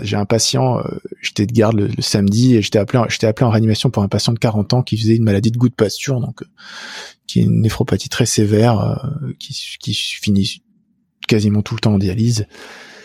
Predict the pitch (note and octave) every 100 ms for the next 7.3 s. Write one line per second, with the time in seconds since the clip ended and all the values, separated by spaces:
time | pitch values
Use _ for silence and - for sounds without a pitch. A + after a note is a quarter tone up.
0 | - _ _ _ _ _ - A2+ G#2 -
1 | G2+ C3+ A2 G2+ G#2 G#2 A#2 G#2 G2+ A2+
2 | G2 - A2+ A#2 G#2 G2+ - C3 C#3+ A2
3 | G#2+ - - A#2 - - - - G2 G#2
4 | G#2+ A2+ D3+ E3 B2 A2+ G#2 G2 G2+ G#2+
5 | - - B2+ - G#2+ G#2+ G#2+ G#2+ A2+ -
6 | A#2 G#2+ G#2 G2 C3+ A#2 G#2 A2+ G#2+ G2+
7 | G2+ A#2+